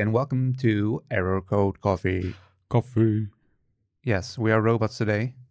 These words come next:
Speaker 2: What? No.
Speaker 1: Oh.
Speaker 2: We are coffee lovers.
Speaker 1: Okay, but I didn't, I didn't have enough caffeine. That's why I sound like this.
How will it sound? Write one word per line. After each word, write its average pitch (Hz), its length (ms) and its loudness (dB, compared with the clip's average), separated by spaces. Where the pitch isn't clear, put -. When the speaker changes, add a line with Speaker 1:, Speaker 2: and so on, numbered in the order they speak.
Speaker 2:
What? - 480 -4
No. 92 260 -2
Speaker 1:
Oh. 139 220 0
Speaker 2:
We 113 140 4
are 107 100 2
coffee 131 340 0
lovers. 87 520 -6
Speaker 1:
Okay, 98 360 -4
but 139 180 2
I 143 120 2
didn't, 147 300 0
I 131 60 -2
didn't 127 160 0
have 113 140 0
enough 113 240 0
caffeine. 98 440 -2
That's 98 180 -6
why 98 140 -4
I - 20 -4
sound 101 260 -2
like 95 220 0
this. 95 420 -2